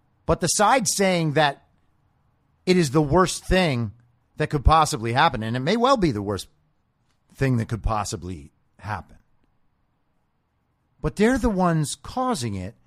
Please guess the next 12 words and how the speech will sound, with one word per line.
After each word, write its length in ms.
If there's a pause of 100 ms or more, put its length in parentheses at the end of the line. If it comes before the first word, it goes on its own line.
(260)
and 140
they're 140
also 340
the 120
ones 320
who 100
would 160
be 120
guaranteed 680
to 80
lose 400
it, 100